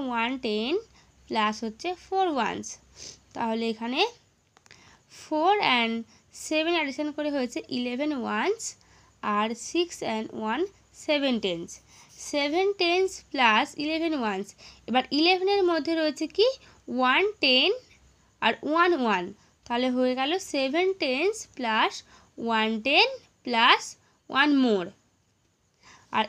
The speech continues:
এবার দেখো এটা seven and one অ্যাডিশন করে হয়ে গেল এইট টেন্স প্লাস ওয়ান ওয়ান। তাহলে এটা আনসার হয়ে গেল এইটটি ওয়ান। নেক্সট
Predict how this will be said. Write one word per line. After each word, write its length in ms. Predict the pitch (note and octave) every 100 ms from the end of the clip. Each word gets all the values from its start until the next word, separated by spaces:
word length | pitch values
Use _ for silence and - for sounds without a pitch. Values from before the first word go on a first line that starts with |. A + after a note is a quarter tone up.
| -
এবার 180 | C4 C#4 G#3+
দেখো 140 | G#3 G#3
এটা 120 | G#3+ G#3+ C4
seven 300 | C4 D#4 F4+
and 100 | E4+ C#4+ B3+ B3
one 120 | F4 A4 _ - _ _ _ _ _ _ -
অ্যাডিশন 340 | B3 B3+ E4+ D#4+
করে 160 | D4 C#4 B3
হয়ে 180 | A3+ A3+
গেল 120 | A#3 D#4 - - A#3
এইট 220 | C#4 - -
টেন্স 340 | A3+ A3 E4+ B4+ - _ _ _ _
প্লাস 400 | A#3+ G#3+ G#3 G4 - - _ - A#3
ওয়ান 300 | G#3+ G#3+ A#3+ G#4+ B4+ - _ _ _ - A3+
ওয়ান। 220 | F#3+ D3+ - _ _ _ - - -
তাহলে 180 | - G#3+ A3
এটা 140 | A3 A3
আনসার 220 | G#3 G#3 A3
হয়ে 120 | G#3+ A3+
গেল 100 | F#4 - - G#3+
এইটটি 420 | G#3+ - - G4+ A#4 B3+
ওয়ান। 200 | F#3+ - _ _ _ _ _ _ _ _ _ _ _ _ _ - _ _ - A#3
নেক্সট 240 | C#4+ D4